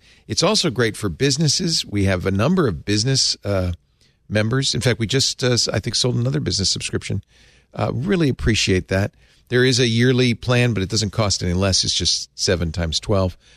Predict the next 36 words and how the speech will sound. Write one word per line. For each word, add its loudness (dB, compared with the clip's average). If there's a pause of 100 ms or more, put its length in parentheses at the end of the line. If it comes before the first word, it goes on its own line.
(200)
uh, -2
but 0
just -2
to -2
make, -2
so 0
you 2
don't -2
have -2
a -12
charge -2
every -6
month. -6 (460)
Um, -4
I 0
really 2
appreciate, -4
uh, -6 (260)
your, -6
your -8
consideration. -4
Twit -2
dot -2
T -2
V -2
slash -2
club. -4 (760)
Club -2 (440)
Twit. -8 (200)
Thank -8
you -10
very -8
much -14
for -12
your -10
consideration. -12